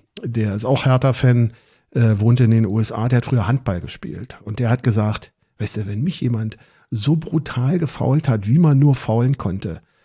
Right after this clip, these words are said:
da bist du aufgestanden, hast, äh, am Ärmel abgestriffen,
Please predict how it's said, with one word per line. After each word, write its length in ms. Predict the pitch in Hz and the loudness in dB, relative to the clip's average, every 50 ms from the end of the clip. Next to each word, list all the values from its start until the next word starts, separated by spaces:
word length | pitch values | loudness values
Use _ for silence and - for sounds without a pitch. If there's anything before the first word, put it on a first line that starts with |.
| _ _ _ | _ _ _
da 100 | - 101 | -6 -6
bist 200 | 107 123 - - | -6 -4 -4 -2
du 40 | |
aufgestanden, 800 | 104 85 117 - - - 143 - - 151 147 151 160 160 151 139 _ _ _ _ | -2 -2 -2 -2 0 0 0 0 2 2 2 4 4 2 2 0 _ _ _ _
hast, 280 | - 117 - - - 123 | -8 -8 -8 -6 -4 -2
äh, 220 | 110 107 104 101 95 - _ - | -2 0 0 -2 -6 -8 _ -6
am 180 | 117 110 - | -4 -4 -4
Ärmel 560 | - 110 104 113 120 131 127 123 117 117 131 - _ _ - | -4 -6 -2 0 2 4 4 4 2 0 -4 -12 _ _ -8
abgestriffen, 880 | 135 127 - - 151 131 - - 135 135 131 - 156 147 139 131 123 | -8 -8 -4 -4 -6 -6 -6 -6 -6 -6 -4 -2 0 0 0 0 -2